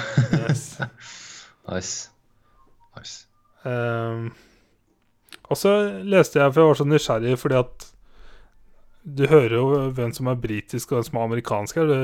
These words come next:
Speaker 1: det er veldig, ikke, de bare snakker sin aksent. Og jeg leste at regissøren, han insisterte på at alle skuespillerne bare skulle bruke sin naturlige aksent, sånn at de kunne fokusere på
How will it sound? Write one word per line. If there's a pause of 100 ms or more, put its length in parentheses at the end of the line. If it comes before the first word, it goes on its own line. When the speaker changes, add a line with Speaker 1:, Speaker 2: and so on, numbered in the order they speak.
(140)
Speaker 1:
det
er
veldig, (920)
ikke,
de
bare
snakker (640)
sin
aksent. (1040)
Og
jeg
leste
at
regissøren,
han
insisterte
på
at
alle
skuespillerne
bare
skulle (840)
bruke
sin
naturlige
aksent,
sånn
at
de
kunne
fokusere
på